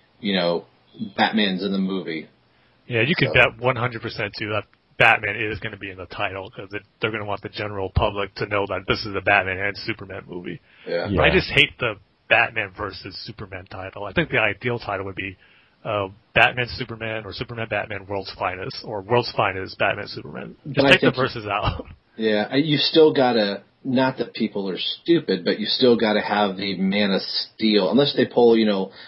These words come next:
Speaker 1: the whole Dark Knight thing. You had Batman Begins, then Dark Knight, Dark Knight Rises. Unless they think people are sophisticated enough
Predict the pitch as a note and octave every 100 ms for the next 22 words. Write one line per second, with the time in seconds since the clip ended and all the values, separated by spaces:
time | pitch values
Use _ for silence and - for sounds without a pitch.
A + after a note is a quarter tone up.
0 | - - B2 G#2+ F#2+ G2+ F#2+ G#2+ G#2+ F#2+
1 | F#2+ F#2 F#2 E2 G#2 F#2+ G2+ E2 E2 G#2+
2 | G#2 F#2 F#2 - F#2+ E2 F#2+ E2+ F#2+ F#2
3 | E2+ F#2 E2 F#2 D2+ G2+ G2+ F#2 E2 E2
4 | - - - - - G#2+ - A2+ - G#2+
5 | - G2 - G2 G#2 - - - G#2 -
6 | - G#2+ G2 F2 F#2 F#2+